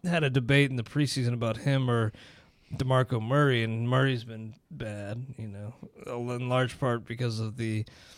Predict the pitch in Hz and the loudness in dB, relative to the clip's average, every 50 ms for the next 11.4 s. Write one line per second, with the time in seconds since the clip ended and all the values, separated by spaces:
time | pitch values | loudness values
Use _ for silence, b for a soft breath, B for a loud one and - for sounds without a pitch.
0 | B B B B B _ _ _ _ _ _ _ - - _ _ _ _ _ _ | B B B B B _ _ _ _ _ _ _ -20 -20 _ _ _ _ _ _
1 | - - - - 123 123 - - - 147 - - _ _ _ _ _ _ _ _ | -16 -14 -14 -14 -14 -14 -14 -14 -16 -16 -16 -20 _ _ _ _ _ _ _ _
2 | - 139 127 127 135 143 127 117 110 110 - - - - 127 123 117 113 110 107 | -8 -6 -4 -4 -2 -2 -2 -4 -4 -4 -4 -4 -2 -2 -2 -2 -2 -2 -4 -4
3 | 110 - - - - - - - 143 135 135 131 127 127 127 120 120 117 120 127 | -4 -6 -8 -10 -12 -14 -14 -12 -10 -6 -4 -4 -4 -2 -2 -2 -2 -2 -2 -2
4 | 117 110 107 110 117 120 127 131 135 127 117 110 117 120 - - 117 110 113 117 | -4 -4 -4 -2 0 2 4 4 4 4 2 0 -2 -4 -4 -4 -4 -2 0 -2
5 | 113 - 117 113 107 107 107 104 101 113 113 123 131 120 110 101 107 107 110 110 | -2 -2 -4 -8 -8 -8 -10 -8 -4 -2 0 0 0 0 -2 -2 -4 -6 -6 -8
6 | - _ _ _ _ _ _ _ _ _ _ _ _ _ _ _ _ - - - | -10 _ _ _ _ _ _ _ _ _ _ _ _ _ _ _ _ -20 -14 -10
7 | 123 113 110 - 147 185 175 147 151 143 123 117 104 - 151 160 156 143 120 110 | -10 -8 -2 2 2 2 4 6 4 4 4 4 0 2 4 4 6 6 4 2
8 | B B B B B B B B B B B _ _ _ _ _ - 156 - - | B B B B B B B B B B B _ _ _ _ _ -10 -8 -4 0
9 | - 185 202 185 139 113 - 160 170 214 208 - 156 131 139 135 135 135 135 127 | 4 6 6 6 4 2 4 4 6 6 6 6 6 6 6 6 6 4 4 4
10 | 131 120 127 131 123 113 - - 170 196 202 185 147 135 151 180 180 - 139 143 | 4 4 4 2 2 0 2 4 8 8 8 8 6 6 4 4 4 4 4 6
11 | 160 175 165 - 143 127 117 | 6 6 6 4 0 -2 -2